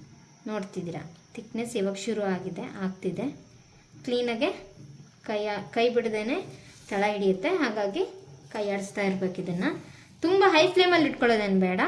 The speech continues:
ಸ್ವಲ್ಪ ಸಿಮ್ಮಾಗಿ ಇಟ್ಕೊಂಡೇ ಮಾಡೋಣ. ಯಾಕೆ ಅಂದರೆ ಸ್ವಲ್ಪ ಗಂಟು ಗಂಟು ಆಗಿಬಿಟ್ರೆ ಕಷ್ಟ, ಅದಕ್ಕೋಸ್ಕರ. ಇದು ಸ್ವಲ್ಪ ಥಿಕ್ನೆಸ್, ಇನ್ನು ಥಿಕ್ನೆಸ್ ಆಗಬೇಕು.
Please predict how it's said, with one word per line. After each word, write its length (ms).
ಸ್ವಲ್ಪ 180
ಸಿಮ್ಮಾಗಿ 420
ಇಟ್ಕೊಂಡೇ 340
ಮಾಡೋಣ. 360
ಯಾಕೆ 340
ಅಂದರೆ 200
ಸ್ವಲ್ಪ 280
ಗಂಟು 300
ಗಂಟು 260
ಆಗಿಬಿಟ್ರೆ 340
ಕಷ್ಟ, 340
ಅದಕ್ಕೋಸ್ಕರ. 600
ಇದು 420
ಸ್ವಲ್ಪ 240
ಥಿಕ್ನೆಸ್, 500
ಇನ್ನು 260
ಥಿಕ್ನೆಸ್ 360
ಆಗಬೇಕು. 640